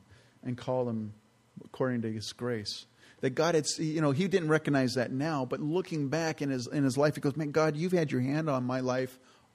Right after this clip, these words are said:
all along." I look at my life, you know, and I can see how God had his hand in my life, bringing me to where he is now. And I'm sure he's done the same thing with each one of you.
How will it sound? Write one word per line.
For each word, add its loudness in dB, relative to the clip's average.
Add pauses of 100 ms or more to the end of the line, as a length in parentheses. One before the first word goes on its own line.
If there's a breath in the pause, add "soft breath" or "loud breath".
all -2
along." -6 (920 soft breath)
I 0
look 2
at 6
my 2
life, -2
you 0
know, -2
and 0
I 2
can 0
see 4
how 6
God 2
had 2
his 0
hand -2
in -2
my 0
life, 0
bringing 0
me -2
to -10
where 0
he -2
is -6
now. -4 (400 loud breath)
And -2
I'm 0
sure -2
he's 0
done -2
the -4
same -6
thing -6
with -6
each -6
one -4
of -4
you. -2